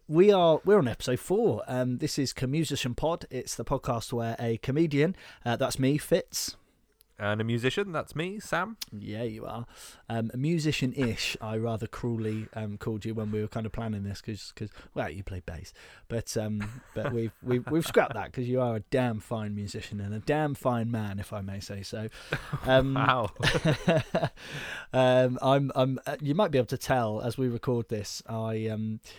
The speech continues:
Speaker 1: it's, it's kind of evening time, and my little girl woke me up at two A M this morning. Um, and
Speaker 2: Mm.
Speaker 1: didn't go back to bed, so I'm feeling the burn. I've got, like, a third wind,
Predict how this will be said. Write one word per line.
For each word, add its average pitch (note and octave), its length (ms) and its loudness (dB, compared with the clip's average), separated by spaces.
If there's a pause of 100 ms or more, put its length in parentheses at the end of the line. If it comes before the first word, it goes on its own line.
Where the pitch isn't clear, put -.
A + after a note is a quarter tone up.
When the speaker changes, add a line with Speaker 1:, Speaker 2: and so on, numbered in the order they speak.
(160)
Speaker 1:
it's, - 260 -6
it's A#2 220 -6
kind E3 180 -2
of C3 100 -2
evening B2+ 500 -2
time, A2 420 -4
and A#2+ 120 -4
my C3 100 0
little B2 180 -2
girl A2+ 200 -2
woke A#2+ 180 -2
me A#2+ 80 -2
up - 120 -6
at A#2 100 -10
two D#3 400 -2
A D3+ 200 -4
M C#3+ 300 -2
this C#3 220 -6
morning. G#2+ 520 -4 (460)
Um, G#2+ 640 -2
and A2 120 -4
Speaker 2:
Mm. F2 80 -10
Speaker 1:
didn't - 560 -6 (100)
go A#2 160 -2
back A#2+ 160 -6
to - 80 -14
bed, G#2+ 240 -6
so A2 340 -6
I'm A2 180 -6
feeling C3 680 -4
the A#2 100 -6
burn. G#2+ 580 -2 (120)
I've A2+ 160 -10
got, D#3+ 120 2
like, C3+ 200 2
a A#2+ 100 2
third B2 560 2
wind, A2 540 0